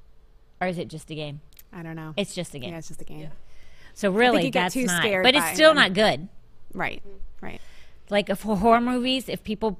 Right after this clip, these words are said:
Speaker 1: turned on horror movies and I was spending the night at their houses, my parents are like, "You get the heck out of there."
Speaker 2: Yeah.
Speaker 1: Just because it was not, if it doesn't, and I've told my kids this, but if it is not good for your spirit, man,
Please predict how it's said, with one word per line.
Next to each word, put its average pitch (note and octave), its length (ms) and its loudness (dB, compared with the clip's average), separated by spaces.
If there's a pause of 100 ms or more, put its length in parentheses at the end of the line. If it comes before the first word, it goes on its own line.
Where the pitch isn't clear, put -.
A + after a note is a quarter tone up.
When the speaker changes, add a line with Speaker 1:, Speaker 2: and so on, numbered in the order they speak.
Speaker 1:
turned G#3+ 240 -2
on G3 120 0
horror G#3 240 -2
movies G#3+ 360 -4
and G3 80 -4
I F#3+ 60 -4
was F3+ 80 -4
spending F#3+ 320 -8
the F#3+ 80 -6
night F3+ 220 -2
at F#3 100 -4
their F#3 140 -2
houses, F#3+ 600 -4 (200)
my E3+ 180 -2
parents E3+ 340 -4
are E3+ 40 -6
like, D3+ 240 -2
"You E3+ 80 -4
get D#3 240 -6
the A#2 100 -4
heck D3+ 400 -8
out D3+ 240 -6
of C#3+ 80 -8
there." C3+ 280 -10 (100)
Speaker 2:
Yeah. E3+ 220 -14 (120)
Speaker 1:
Just G3 220 0
because G3 400 2
it F#3+ 160 0
was F3+ 200 0
not, F3+ 300 -2 (420)
if A3+ 220 -2
it G3 180 2
doesn't, A3 760 -4 (120)
and G3+ 160 -4
I've G#3 220 0
told A#3+ 220 -2
my G3 160 -2
kids G#3 320 -4
this, - 560 -8 (560)
but F3+ 400 -2
if G#3 360 -4
it A3 180 0
is G#3 180 -4
not G3 360 0
good F#3+ 320 -2
for G3 220 -8
your F3 220 -4
spirit, F3+ 600 -6
man, A3 420 -6